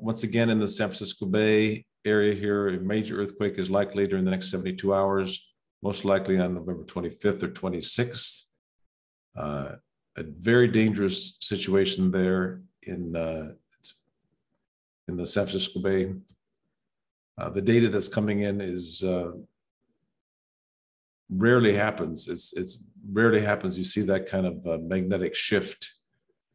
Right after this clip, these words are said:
in that area. So, so expecting a very strong earthquake in the San Francisco Bay during the next seventy-two hours.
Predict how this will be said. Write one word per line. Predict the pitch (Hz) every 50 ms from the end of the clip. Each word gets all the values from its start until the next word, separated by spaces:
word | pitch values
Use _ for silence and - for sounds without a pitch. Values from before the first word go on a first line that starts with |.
| _ _ _ _ _ -
in | 92 92 92 92
that | 87 85 90 85 -
area. | 101 95 92 90 87 82 78 76
So, | - - 78 76 76 78 76
so | - - - - - - - 92 85
expecting | 80 80 - - 104 101 98 98 92
a | 90
very | 85 87 104 104 101
strong | 95 - 101 95 95 95
earthquake | 95 92 92 - 95 92 90 92
in | 92
the | 92
San | - - 95 90
Francisco | 82 - - 80 - - - 87
Bay | 78 87 90 87 87 90 92 - _ _ _ _ _ _ _ _ _ _ _ _ _ _ - -
during | - 95 98 98 92
the | 92
next | 92 90 87 - - -
seventy-two | 92 87 - 80 78 73 - 82 76 71
hours. | 67 64 57 52 52 - - - - -